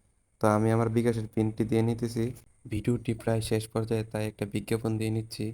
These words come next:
আপনারা যারা ওয়ানএক্সবেট, মেলবেট বিশ্বস্ত এজেন্ট খুঁজতেছেন, এজেন্ট পাইতেছেন না, তারা চাইলে আমার সাথে স্ক্রিনে দেওয়া নাম্বারে যোগাযোগ করতে পারেন। আমি ওয়ানএক্সবেট এবং মেলবেট দুইটারই এজেন্টে আছি। পিন দেওয়ার পর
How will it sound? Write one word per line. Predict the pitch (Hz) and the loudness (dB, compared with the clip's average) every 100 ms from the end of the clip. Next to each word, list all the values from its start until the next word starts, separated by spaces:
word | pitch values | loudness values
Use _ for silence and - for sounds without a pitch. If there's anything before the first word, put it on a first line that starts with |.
| - _ _ _ _ _ - | -10 _ _ _ _ _ -12
আপনারা | 113 117 110 107 | -6 -4 -2 -2
যারা | 110 110 | -2 0
ওয়ানএক্সবেট, | 107 110 107 110 113 | 0 -2 -2 0 0
মেলবেট | 107 107 107 107 | 0 -2 -2 -2
বিশ্বস্ত | 107 110 - 107 110 | -2 -4 -4 -6 -4
এজেন্ট | 107 107 113 | -2 -2 -2
খুঁজতেছেন, | 110 110 110 110 110 | -2 -4 -4 -2 -2
এজেন্ট | 107 107 107 | -4 -4 -2
পাইতেছেন | 113 110 110 110 | -2 -4 -6 -4
না, | 113 120 - _ _ - | -2 -4 -10 _ _ -2
তারা | 110 | -2
চাইলে | 110 113 110 | 0 0 0
আমার | 107 110 | 0 -2
সাথে | 113 - 110 | -4 -2 -4
স্ক্রিনে | - 113 113 110 | -4 -4 -2 0
দেওয়া | 113 110 | 0 0
নাম্বারে | 113 113 110 | -2 -2 -4
যোগাযোগ | 104 113 110 113 | -4 -6 -6 -6
করতে | - - | -8 -6
পারেন। | 110 113 123 - _ _ _ - | -4 -2 -2 -6 _ _ _ -6
আমি | 107 110 | -2 0
ওয়ানএক্সবেট | 107 107 110 120 110 | 0 0 0 0 0
এবং | 110 113 110 110 | 0 0 0 -2
মেলবেট | 107 107 113 110 | -2 -2 -4 -4
দুইটারই | - 113 113 113 | -4 -2 0 0
এজেন্টে | 107 110 107 113 | 0 0 -2 -2
আছি। | 104 104 - _ _ _ - - _ _ - | -2 -8 -12 _ _ _ -20 -20 _ _ 0
পিন | 117 117 | 0 2
দেওয়ার | 117 120 - | 2 0 0
পর | 117 | 0